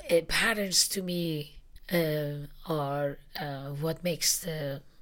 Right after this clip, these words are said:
reality around me. So I often present an image that in motion turns into a pattern, and the pattern turns into another image.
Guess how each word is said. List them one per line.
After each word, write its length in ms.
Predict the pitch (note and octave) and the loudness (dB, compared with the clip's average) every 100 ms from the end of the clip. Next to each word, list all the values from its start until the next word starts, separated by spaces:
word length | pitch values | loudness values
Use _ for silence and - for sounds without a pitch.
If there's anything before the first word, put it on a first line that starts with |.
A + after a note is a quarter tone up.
| - | -12
reality 680 | E3 E3 D#3 D#3 D3+ E3+ D#3+ | -4 -2 0 0 -2 -4 -6
around 340 | D3+ D3+ D#3 | -6 -8 -10
me. 260 | - G#3 - - - - - | -14 -16 -18 -20 -20 -20 -6
So 300 | - F3 E3+ | 0 2 4
I 400 | F3 E3+ E3+ D#3 - | 2 0 -2 -10 -8
often 560 | - F#3+ G3 - F3+ E3+ | 0 0 0 -2 -2 -2
present 540 | - E3 E3 E3 E3 - | -2 -2 0 -2 -6 -6
an 80 | E3 | -4
image 500 | E3 D3 C#3 C#3+ - - - - - | -2 -2 -4 -6 -12 -16 -20 -20 -8
that 320 | D3+ D#3 D3 - - - - - - | -4 -4 -4 -16 -20 -20 -20 -20 -8
in 240 | E3+ D#3+ E3 | -4 -2 0
motion 580 | E3+ E3+ - E3+ D#3+ - | 0 2 2 0 -4 -4
turns 360 | E3 E3+ D#3 | -4 -4 -4
into 260 | D#3+ D3 E3+ | -6 -4 -4
a 80 | D3+ | -4
pattern, 480 | - E3+ D#3+ D#3+ | -4 -2 -2 -4
and 180 | D#3 D#3 | -6 -6
the 60 | D#3 | -8
pattern 440 | - F3 E3+ E3 | -6 -4 -4 -6
turns 280 | - F3 D#3+ | -8 -6 -6
into 260 | E3 D3+ E3+ | -6 -6 -4
another 520 | E3 E3 E3 E3 E3 - - - - | -4 -6 -4 -4 -6 -10 -18 -20 0
image. 400 | E3 D#3 D3 - | 2 2 -2 -6